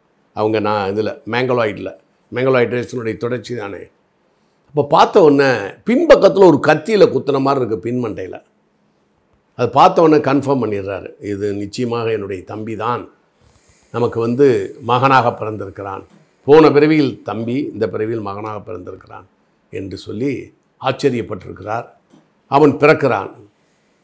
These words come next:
பிறந்த பிறகு ஆயிரத்தி தொள்ளாயிரத்தி இருபத்தி நாலுல பிறந்தான்ல தியாங்கு அப்படிங்கிற பையன். அவன் பிறந்து மூணு, நாலு வயசு வரும்போது அவனுக்கு தெரியுது, அந்த பையனுக்கு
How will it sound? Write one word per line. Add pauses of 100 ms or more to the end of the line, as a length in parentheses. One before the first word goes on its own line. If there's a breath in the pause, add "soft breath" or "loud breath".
(480)
பிறந்த
பிறகு
ஆயிரத்தி
தொள்ளாயிரத்தி
இருபத்தி
நாலுல
பிறந்தான்ல
தியாங்கு (500)
அப்படிங்கிற
பையன். (360)
அவன்
பிறந்து
மூணு,
நாலு
வயசு
வரும்போது (580)
அவனுக்கு
தெரியுது, (960)
அந்த
பையனுக்கு